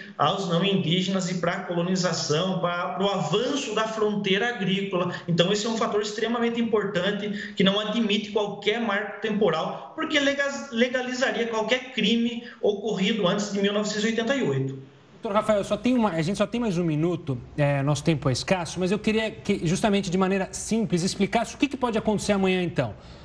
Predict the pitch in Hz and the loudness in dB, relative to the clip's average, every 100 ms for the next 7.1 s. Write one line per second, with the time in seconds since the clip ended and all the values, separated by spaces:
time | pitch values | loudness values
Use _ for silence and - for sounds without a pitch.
0 | - - 147 190 208 202 - - - 180 | -20 2 4 4 2 -2 -6 -14 -2 2
1 | 170 170 180 262 269 277 269 - - - | 2 4 4 4 2 0 -4 -10 -20 -20
2 | - - - 185 175 202 - - - 170 | -2 0 2 2 2 0 -6 -16 0 2
3 | 175 175 170 170 139 202 226 220 196 175 | 4 2 -2 0 2 2 2 0 0 0
4 | 151 127 - - - - 202 - 294 294 | -4 -8 -14 -20 -14 -2 0 2 2 0
5 | - 214 220 190 - 208 196 190 180 202 | 0 0 0 -2 -2 0 0 -2 0 0
6 | 190 185 196 196 202 - 175 151 - - | 2 2 2 2 -2 0 -2 -2 -8 -12
7 | 110 | -12